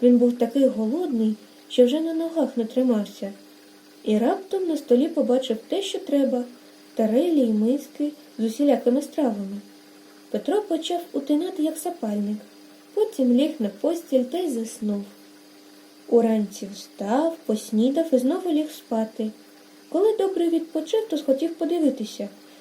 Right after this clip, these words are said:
що є ще в тій хаті. Кімнат було багато, і всі нові, файні,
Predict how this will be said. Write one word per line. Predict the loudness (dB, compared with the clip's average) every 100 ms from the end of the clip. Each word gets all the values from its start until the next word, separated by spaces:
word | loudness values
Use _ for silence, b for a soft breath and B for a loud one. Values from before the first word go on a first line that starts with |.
| B
що | -6 -4
є | -2 -2
ще | -4 -2 0
в | -2 -4
тій | -2 -2
хаті. | 0 -2 -2 -10 -18 -18 -20 -20 -20 -20 -20
Кімнат | -2 2 2 2
було | 0 0
багато, | 0 -2 -4 -6 -4 -2
і |
всі | -4 -2 0
нові, | 0 -2 -2 -2 -2 -2
файні, | -2 2 0